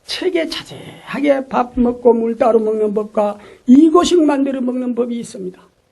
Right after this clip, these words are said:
책을 읽고 이고식 만들어 먹는 법이 궁금하고 모자란 점이 있으면 전화를 주십시오. 책에 대해 전화를 주시면은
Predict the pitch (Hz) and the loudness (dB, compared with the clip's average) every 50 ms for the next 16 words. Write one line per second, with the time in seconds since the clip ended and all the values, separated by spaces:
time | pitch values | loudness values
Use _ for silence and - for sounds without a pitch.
0 | _ _ _ _ _ _ - - - - _ _ - - - 294 349 294 339 330 | _ _ _ _ _ _ -20 -20 -20 -20 _ _ -8 -2 0 2 4 6 6 8
1 | 330 339 294 - 349 311 - - - _ _ _ _ - 247 311 370 359 359 370 | 8 6 6 6 4 4 2 0 -6 _ _ _ _ -4 0 2 4 4 2 2
2 | 359 - 320 311 294 294 285 269 277 277 262 262 262 262 254 254 247 247 240 240 | -2 -6 -8 -8 -8 -8 -8 -8 -8 -10 -10 -10 -12 -12 -12 -12 -12 -12 -12 -10
3 | 226 240 233 233 233 233 226 _ _ _ _ - 240 269 254 240 262 247 233 220 | -10 -8 -8 -10 -12 -16 -18 _ _ _ _ -10 -8 -8 -6 -6 -6 -6 -6 -8
4 | 233 226 233 226 220 226 - _ _ _ _ _ _ - 170 233 302 302 370 349 | -6 -6 -6 -6 -6 -8 -14 _ _ _ _ _ _ -6 -4 -4 0 2 4 4
5 | 359 349 349 359 359 320 - - 285 294 277 269 277 269 285 294 277 285 285 277 | 4 4 2 2 0 -2 -4 -8 -8 -6 -6 -6 -6 -8 -6 -6 -4 -4 -4 -6
6 | 277 _ _ _ _ _ - - 196 214 214 214 214 214 208 202 196 196 202 175 | -10 _ _ _ _ _ -14 -10 -10 -8 -6 -6 -6 -6 -6 -8 -12 -12 -16 -20
7 | - 196 180 - 214 202 208 - - - 262 254 220 202 220 208 208 190 - 220 | -20 -20 -20 -20 -18 -18 -18 -18 -16 -14 -12 -10 -10 -8 -8 -10 -10 -12 -14 -12
8 | 220 214 214 208 208 214 196 190 208 175 - 214 196 196 196 202 196 220 | -10 -10 -8 -8 -10 -10 -10 -12 -12 -12 -10 -10 -8 -8 -8 -8 -10 -12